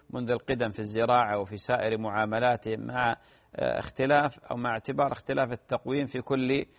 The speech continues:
شهر؟" أم أحمد، بارك الله فيك، السؤال حول هذه المسألة حقيقة طويل، لكن عمومًا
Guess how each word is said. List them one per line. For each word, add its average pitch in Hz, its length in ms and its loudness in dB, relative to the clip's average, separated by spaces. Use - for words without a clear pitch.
شهر؟" 147 380 4
أم 196 160 -2
أحمد، 135 280 0
بارك 147 280 4
الله 120 160 2
فيك، 127 260 -6
السؤال 214 480 2
حول 147 400 0
هذه 165 200 2
المسألة 147 380 0
حقيقة 147 380 0
طويل، 131 440 2
لكن 151 260 0
عمومًا 147 480 0